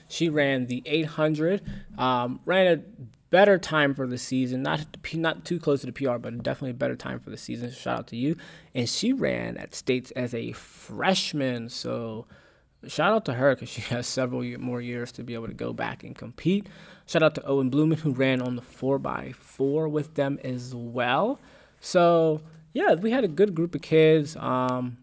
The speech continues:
go out. And then shout out to my guy, Elijah. He's not, like, somebody I trained through G H P, but he's somebody I've trained for River City, for my, uh, track club I'm a part of, since he was a young kid. He was a lifelong thrower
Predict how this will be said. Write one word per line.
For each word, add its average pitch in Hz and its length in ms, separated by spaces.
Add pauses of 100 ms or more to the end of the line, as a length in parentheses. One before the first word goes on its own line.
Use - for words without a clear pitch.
go 131 160
out. 135 440
And 139 160
then 131 160
shout 143 200
out 147 100
to 143 60
my 127 140
guy, 123 320
Elijah. 127 640
He's 139 200
not, 147 160
like, 123 160
somebody 123 240
I 117 40
trained 123 240
through 117 100
G 117 160
H 113 180
P, 123 140
but 117 160
he's 113 120
somebody 117 280
I've 110 220
trained 110 500
for - 480
River 120 300
City, 190 320
for 165 120
my, 120 140 (240)
uh, 113 160
track 175 220
club 156 200
I'm 147 120
a 143 60
part 143 260
of, 139 180 (360)
since - 220
he 127 80
was 120 140
a 120 60
young 135 240
kid. 135 400
He 160 500 (640)
was 135 140
a 139 40
lifelong 226 560
thrower 131 720